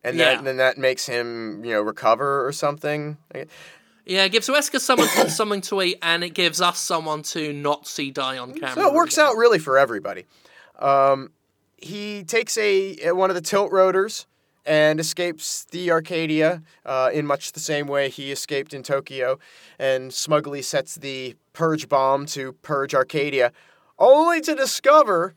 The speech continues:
Speaker 1: that Alice had already put the bomb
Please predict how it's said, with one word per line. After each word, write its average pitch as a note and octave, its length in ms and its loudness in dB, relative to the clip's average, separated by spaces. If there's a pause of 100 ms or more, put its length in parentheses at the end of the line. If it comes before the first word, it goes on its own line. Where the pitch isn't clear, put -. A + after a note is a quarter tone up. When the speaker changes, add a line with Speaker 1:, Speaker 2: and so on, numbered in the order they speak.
(500)
Speaker 1:
that G3 240 0
Alice A3+ 500 2 (140)
had G#3 240 -4
already B3 560 4
put D4 320 -10
the G#3+ 80 -4
bomb G3+ 540 2